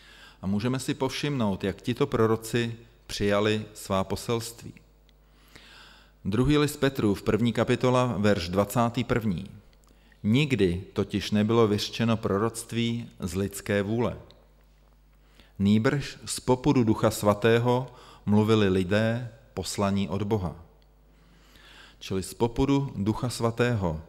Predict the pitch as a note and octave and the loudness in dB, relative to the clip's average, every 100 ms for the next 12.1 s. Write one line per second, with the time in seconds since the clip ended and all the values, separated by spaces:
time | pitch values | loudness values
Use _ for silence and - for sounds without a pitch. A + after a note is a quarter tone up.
0 | - F#2 F#2 F#2+ G2 F#2+ F#2 F#2+ G2 G2+ | -14 -8 -4 -4 -2 -2 -2 -2 -2 -4
1 | A2 - F#2 F#2+ G2 F#2+ - G2 G#2 - | -8 -10 -8 -4 -4 -6 -6 -6 -6 -6
2 | - A#2 A#2 G2+ G2 G2 G2+ G#2 G#2 G2+ | -2 0 2 2 0 0 0 0 0 -2
3 | A2 - A#2 - - A1+ - - - - | -6 -4 -6 -6 -14 -14 -18 -20 -14 -8
4 | F2 F2+ G2 G2 D#2+ F#2 G2 G2 G2+ F#2+ | -8 -2 0 0 -2 -2 -2 -2 -2 -4
5 | E2+ G2+ G#2 A2 - - - _ F#2+ F#2+ | -4 -2 -2 -4 -12 -20 -20 _ -4 -4
6 | G2+ G2 - G#2+ - G#2+ G#2+ A2 - - | -4 -8 -4 -6 -2 -2 -2 -4 -12 -10
7 | G2+ - - A2 - - A2 A2 - G2 | -8 -6 -2 -4 -4 -8 -6 -6 -6 -10
8 | - G2+ G#2 G#2+ F#2+ E2 D#2+ - _ - | -4 -2 0 0 -2 -6 -12 -18 _ -20
9 | - - - - - G#2+ D3 - B2 G#2 | -20 -20 -20 -14 -4 0 0 0 0 0
10 | G2 A2+ - G#2+ G#2 G#2+ A2 A#2 A2+ A2+ | -2 -6 -2 -2 0 0 2 2 0 0
11 | G#2+ A#2 A2+ A#2 A2+ - - A2+ - A2+ | 0 -2 -2 -2 -4 -4 -6 -4 -2 -4
12 | - | -4